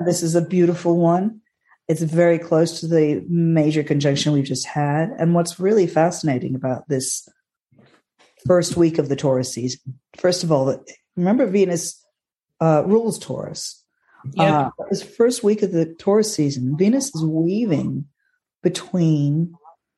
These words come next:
Speaker 1: uh, Neptune and Jupiter. She's taking the energy from Neptune to Jupiter again.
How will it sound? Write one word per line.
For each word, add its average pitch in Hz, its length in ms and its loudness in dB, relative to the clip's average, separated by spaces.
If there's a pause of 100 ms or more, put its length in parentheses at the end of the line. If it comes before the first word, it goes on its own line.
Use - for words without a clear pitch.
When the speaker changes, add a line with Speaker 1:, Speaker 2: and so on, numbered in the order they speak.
(360)
Speaker 1:
uh, 165 480 4
Neptune 143 800 -2 (260)
and 165 240 2
Jupiter. 160 560 0
She's 160 280 -4
taking 190 380 0
the 170 120 2
energy 170 420 -2
from 147 200 -4
Neptune 143 400 -2
to 143 100 -12
Jupiter 196 400 -2
again. 131 400 -8